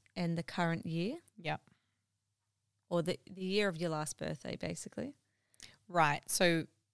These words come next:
Speaker 2: because my birthday hasn't been yet this year, would I add up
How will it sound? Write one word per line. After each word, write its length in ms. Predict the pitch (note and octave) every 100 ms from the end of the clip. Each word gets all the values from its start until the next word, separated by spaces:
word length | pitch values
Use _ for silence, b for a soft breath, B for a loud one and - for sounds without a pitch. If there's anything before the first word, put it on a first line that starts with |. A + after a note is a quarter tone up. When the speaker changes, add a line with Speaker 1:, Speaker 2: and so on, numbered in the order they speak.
| _ _ _
Speaker 2:
because 280 | F3+ F#3+ E3+
my 200 | E3+ D#3+
birthday 400 | D#3+ E3 - D#3+
hasn't 320 | E3+ E3 D#3
been 200 | D#3 D#3
yet 220 | D3+ D3 -
this 240 | D#3 -
year, 180 | D#3 G#3
would 140 | F3
I 300 | D#3 D3+ D#3 -
add 160 | D#3
up 160 | D3 C#3+